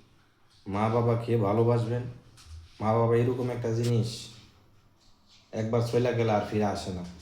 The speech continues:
যে নাই সে বুঝে, যে আছে, অনেকে আছে মা বাবারে অনেক অত্যাচার করে, খানা পানি দেয় না, নানান রকম না-, নির্যাতন করে, জাগা জমিন লাগি, বি-,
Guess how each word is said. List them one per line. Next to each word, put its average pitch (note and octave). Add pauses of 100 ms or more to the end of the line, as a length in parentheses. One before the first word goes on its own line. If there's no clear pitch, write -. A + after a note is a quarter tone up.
(1080)
যে G2
নাই A2+
সে A2+
বুঝে, F#2+
যে G2+
আছে, A#2
অনেকে A2
আছে A2
মা G#2
বাবারে G2+
অনেক A2
অত্যাচার A2+
করে, G2 (840)
খানা G2+
পানি G2+
দেয় G2+
না, G2 (840)
নানান G#2
রকম G#2
না-, -
নির্যাতন G#2+
করে, G2+ (720)
জাগা G#2
জমিন G#2
লাগি, G2 (1400)
বি-, D3+